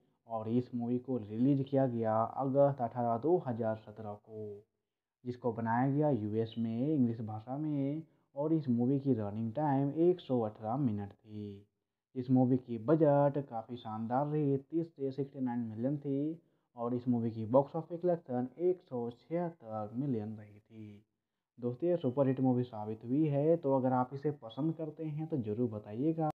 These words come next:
Hello guys, welcome to our YouTube channel। So guys, आज के इस video में बात करेंगे The Hitman's Bodyguard movie के शानदार review के बारे में। तो The Hitman's Bodyguard, जो कि साल दो हज़ार सत्रह में आई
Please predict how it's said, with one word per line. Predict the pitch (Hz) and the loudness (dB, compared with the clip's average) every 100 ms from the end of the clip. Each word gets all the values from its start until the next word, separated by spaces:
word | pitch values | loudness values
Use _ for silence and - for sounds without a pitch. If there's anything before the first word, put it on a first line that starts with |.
| - | 4
Hello | 143 185 190 | 10 10 10
guys, | 190 202 214 127 | 10 10 8 10
welcome | 131 160 170 196 185 | 10 10 10 8 10
to | 175 | 12
our | 123 123 127 | 12 12 10
YouTube | 135 165 170 190 190 - | 10 10 12 12 12 10
channel। | 123 131 135 135 143 - _ _ | 10 10 8 6 2 -6 _ _
So | 135 135 | 2 4
guys, | 165 214 - | 6 6 8
आज | 180 165 | 8 8
के | - 175 | 10 10
इस | 165 | 10
video | 127 127 143 165 | 8 10 12 12
में | 165 160 | 12 10
बात | 117 110 110 | 8 6 6
करेंगे | - 170 208 170 156 165 | 4 6 6 6 8 8
The | 131 156 110 | 8 6 8
Hitman's | 151 202 175 170 170 170 131 | 8 8 8 6 6 4 6
Bodyguard | 117 139 160 156 151 156 117 | 8 10 10 10 10 10 8
movie | 113 135 180 | 6 8 8
के | 170 151 151 147 | 8 8 8 6
शानदार | - 117 113 117 117 113 | 4 4 4 4 4 4
review | 151 156 175 | 4 6 6
के | 170 170 180 113 | 6 6 6 4
बारे | 107 107 107 | 2 2 4
में। | 117 120 120 107 98 _ _ _ _ _ _ _ - | 4 4 2 -2 -10 _ _ _ _ _ _ _ 2
तो | |
The | 139 135 110 | 4 6 8
Hitman's | 160 220 185 170 170 175 135 | 8 8 6 6 6 4 6
Bodyguard, | 113 160 160 160 156 156 | 8 10 10 10 8 8
जो | 131 127 | 8 6
कि | 131 | 4
साल | 127 127 139 131 | 2 4 6 6
दो | 139 | 6
हज़ार | 131 123 131 131 | 4 4 6 4
सत्रह | 127 123 175 123 | 4 2 4 4
में | 123 113 127 | 4 2 4
आई | 151 143 | 6 8